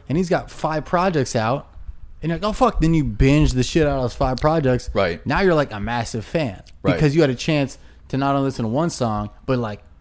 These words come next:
Speaker 1: all this, like, catalog.
Speaker 2: Yeah.
Speaker 1: And now you're like, "Whatever he puts out next, I'm, I'm there for it. She's dope," whatever it is, you know?
Speaker 2: A hundred percent. You wanna give them an experience. I'm curious, when did you start, you know, we're talking about the, the, the come up and getting,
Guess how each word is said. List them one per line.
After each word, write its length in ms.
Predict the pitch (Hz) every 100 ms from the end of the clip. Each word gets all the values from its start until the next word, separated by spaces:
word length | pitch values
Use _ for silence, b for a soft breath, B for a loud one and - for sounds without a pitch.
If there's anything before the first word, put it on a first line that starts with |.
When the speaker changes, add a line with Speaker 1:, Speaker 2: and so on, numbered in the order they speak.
| - - -
Speaker 1:
all 360 | 131 151 151 147
this, 240 | 143 131
like, 160 | 127 113
catalog. 600 | 147 147 131 104 92 80
Speaker 2:
Yeah. 140 | 104 92
Speaker 1:
And 80 | 135
now 80 | 156
you're 120 | 151
like, 260 | 135 117 117
"Whatever 320 | 143 180 160
he 80 | 170
puts 200 | 180 175
out 140 | 160
next, 300 | 170 175 -
I'm, 200 | 135 139
I'm 160 | 131 135
there 200 | 127 110
for 220 | - 104
it. 80 | 104
She's 260 | - 170 127
dope," 280 | 123 98 107
whatever 380 | 131 127 113
it 60 | 104
is, 260 | 92 117 110
you 60 |
know? 60 | 104
Speaker 2:
A 20 |
hundred 160 | 104 90
percent. 280 | - 82 87
You 80 | 107
wanna 100 | 110
give 160 | 110
them 100 | 101
an 60 | 90
experience. 760 | 85 - 90 85 76 - - - - -
I'm 180 | 117 165
curious, 560 | - 131 113 110 - - - -
when 260 | 95 117
did 240 | 147 151 117
you 120 | 113
start, 680 | - - 104 92 87 90 - - - - -
you 80 | 113
know, 80 |
we're 60 | 92
talking 260 | - 107 104
about 200 | 90 -
the, 80 | - -
the, 180 | 87
the 120 | 82 113
come 260 | - 104
up 180 | 92 -
and 120 | 95
getting, 440 | 95 87 87 85